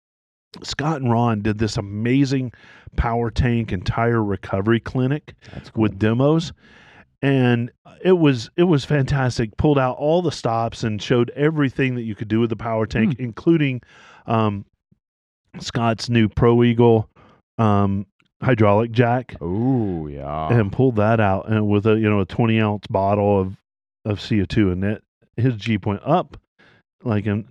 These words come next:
Speaker 1: four seconds flat. It was
Speaker 2: Uh,
Speaker 1: beautiful.
Speaker 2: yep.
Speaker 1: And I, I was like, "Ah, I gotta get, that's my next,
Speaker 2: Yeah.
Speaker 1: that's my next frivolous toy that I'll get." <laughs>
Speaker 2: <laughs>
Speaker 1: Um,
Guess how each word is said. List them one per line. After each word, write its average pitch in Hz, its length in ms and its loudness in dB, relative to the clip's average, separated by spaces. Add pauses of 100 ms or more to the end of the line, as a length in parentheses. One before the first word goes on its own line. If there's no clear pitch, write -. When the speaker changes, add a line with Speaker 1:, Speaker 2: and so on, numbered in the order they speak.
(260)
Speaker 1:
four 127 180 4
seconds 101 400 -2
flat. 87 440 -6
It 120 80 4
was 120 140 4
Speaker 2:
Uh, 80 140 -4
Speaker 1:
beautiful. 92 380 0
Speaker 2:
yep. 82 140 -14 (840)
Speaker 1:
And 90 480 -2
I, 110 640 0
I 104 120 0
was 98 140 2
like, 82 240 -6
"Ah, 82 260 -12
I 80 100 -14
gotta 87 200 -4
get, 95 220 -6
that's 101 260 0
my 90 120 0
next, 92 500 -4 (800)
Speaker 2:
Yeah. - 100 -20
Speaker 1:
that's 160 300 0
my 131 140 4
next 120 420 0
frivolous 101 500 -2
toy 95 320 2
that 92 140 -2
I'll 90 160 -2
get." 87 180 2
<laughs> 156 1600 2
Speaker 2:
<laughs> 143 40 -16 (640)
Speaker 1:
Um, 117 520 2